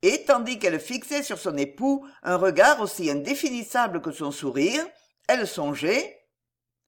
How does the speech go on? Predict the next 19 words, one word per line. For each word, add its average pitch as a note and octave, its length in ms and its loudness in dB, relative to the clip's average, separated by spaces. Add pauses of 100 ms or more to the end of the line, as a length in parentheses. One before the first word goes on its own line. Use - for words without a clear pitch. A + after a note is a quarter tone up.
(340)
J'en G#3 240 -4
étais B3+ 300 2
sûre, F#3+ 500 -4 (280)
je - 120 -2
gage C#4 540 2
qu'il G3 180 2
a F#3 80 10
eu C4+ 140 4
la F3 100 6
même B3+ 280 0
idée B3 280 -2
que - 80 -6
moi. » C#3 580 -2 (1000)
Et G3+ 240 2
tout G#3+ 140 -6
haut, F3+ 260 2
d'une C#4 240 -4
voix D#3 160 0
caressante, « G#3+ 840 -4